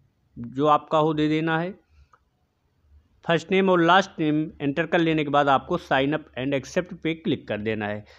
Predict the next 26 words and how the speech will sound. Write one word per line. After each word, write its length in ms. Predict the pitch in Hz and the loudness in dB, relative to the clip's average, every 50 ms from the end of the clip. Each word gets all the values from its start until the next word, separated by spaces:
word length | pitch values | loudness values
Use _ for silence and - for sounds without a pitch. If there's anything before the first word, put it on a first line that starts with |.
| - - 196 | -10 -8 -6
उसके 220 | 165 - - 226 | -4 0 2 4
बाद 200 | 196 208 208 202 | 6 6 6 6
यहाँ 140 | 196 185 180 | 4 2 2
पर 160 | - 196 175 | 2 0 -2
date 280 | 160 147 147 156 151 160 | 0 2 2 2 4 4
of 160 | 151 135 120 | 2 2 2
birth 160 | 123 139 135 - - | 0 0 -2 -2 -4
पूछेगा, 360 | 160 147 135 - 160 156 165 | -4 -4 -4 -4 -4 -4 -2
जो 160 | 151 139 135 | -2 -2 -2
भी 140 | 127 139 147 | -2 0 0
आपका 260 | 143 139 139 - 139 | 0 0 0 -2 -2
date 220 | 127 123 123 117 127 | -2 -2 -2 0 0
of 160 | 123 117 120 | 0 0 0
birth 220 | 139 139 135 - 156 | -2 -4 -4 -4 -6
है 60 | 139 | -4
यहाँ 240 | 127 123 117 143 135 | -2 -2 -4 -4 -6
से 140 | - 143 135 | -6 -6 -4
नीचे 280 | 131 127 123 - 151 | -4 -4 -6 -6 -8
से 140 | 139 - 131 | -8 -4 -2
आपको 320 | 120 113 - - - 131 | -2 -2 -2 -4 -6 -6
यहाँ 180 | 120 113 117 110 | -6 -6 -6 -8
से 160 | - - 165 160 | -8 -10 -12 -10
चेंज 300 | - - 110 107 98 - | -8 -6 -6 -6 -6 -8
कर 100 | - 101 | -8 -8
लेना 300 | 101 104 104 104 101 104 | -6 -8 -8 -8 -10 -12
है। 160 | 104 104 | -12 -16